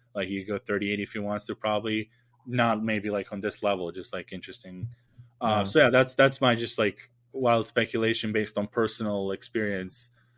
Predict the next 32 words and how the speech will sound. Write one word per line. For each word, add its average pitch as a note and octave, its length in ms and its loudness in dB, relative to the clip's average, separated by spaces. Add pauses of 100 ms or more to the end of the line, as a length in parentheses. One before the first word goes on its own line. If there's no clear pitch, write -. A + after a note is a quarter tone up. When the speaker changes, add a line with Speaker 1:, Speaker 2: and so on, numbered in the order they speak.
(340)
Speaker 1:
uh, G2 320 0
and G2+ 160 -6
just, G2 200 -6
uh, G2 160 0 (140)
I G#2 80 -4
think F#2+ 220 -8
how F#2 140 -2
people, F2+ 500 -6 (100)
how G#2 180 -8
Speaker 2:
It's, - 0 -
Speaker 1:
people F#2+ 220 0
Speaker 2:
yeah. F#2+ 240 2
Speaker 1:
operate, F2 260 -4
as F2 140 -14
in, - 100 -18
yeah. F2 100 -18 (140)
Speaker 2:
It's F#3+ 160 2
good A#3 220 8
cultural G3+ 380 8
mind E3+ 240 6
frame. C#3+ 280 6
Lastly, A#3 440 10
I'm F3 80 8
gonna A3+ 140 4
end F#3 200 4
it F3 80 4
with D3+ 160 2
this, C#3+ 300 4
and D3+ 80 2
I E3 80 4
just D#3+ 160 0
wanna, C#3+ 240 0